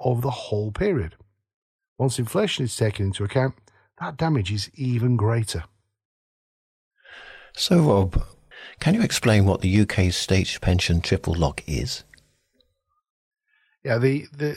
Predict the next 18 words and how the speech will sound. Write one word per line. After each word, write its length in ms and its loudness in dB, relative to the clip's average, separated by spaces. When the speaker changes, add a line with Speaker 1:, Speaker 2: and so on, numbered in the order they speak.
Speaker 1:
the 100 -10
triple 320 -2
lock 180 2
was 140 -2
introduced 560 -2
by, 500 0
by 240 -2
actually 220 -6
by 120 -2
the 80 0
U 200 -2
K 200 0
coalition 460 -2
government 380 -2
in 120 0
its 160 -4
first 360 -2
budget 340 -6